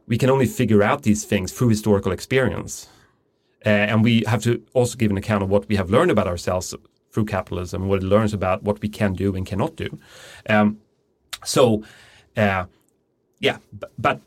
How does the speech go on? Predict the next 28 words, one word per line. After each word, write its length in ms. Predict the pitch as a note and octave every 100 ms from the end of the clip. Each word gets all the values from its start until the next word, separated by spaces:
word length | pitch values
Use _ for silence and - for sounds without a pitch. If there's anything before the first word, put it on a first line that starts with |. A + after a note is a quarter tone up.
| -
the 100 | G#2
point 280 | D3+ D3
is 80 | A#2
just 180 | - G2+
that, 140 | G#2
like, 220 | G#2+ G2+ - _ _ _ _ _ _ _ _ _ _ _ _ _ _ _
technology, 1000 | A#2+ G#2 A#2 B2 C3+ G#2+ A2 G#2+ G2 F#2+ _ _ _ -
uh, 320 | G#2+ F#2+ F2+ - _ _ _ _ _ _
uh, 280 | - - - - - _ _ _ _ _ -
um, 440 | F2+ E2+ D#2+ D#2+ D2 _ _ _ _ _ _ _ _ _ -
it's 180 | B2+ D3+
not 160 | D3
enough 560 | C3 G#2+ A2 G#2+ - -
to 400 | - G#2+ F2+ F#2
just 340 | G2+ F#2 - - -
take 220 | A2+ G#2
control 380 | A2+ G#2+ C3+ C3+
of 60 | G#2
the 80 | G#2
technology 380 | G2+ F#2+ F#2 F#2
we 160 | F2 F2+
have 640 | B2+ C#3 A2 F#2+ F#2 F#2 _ _ _
for 220 | _ A2+
collective 420 | G#2 G#2 F#2 - G2+
ends. 340 | G2+ F#2 F#2
Is 80 | G2+
that, 140 | A2+
like, 160 | G#2+ G#2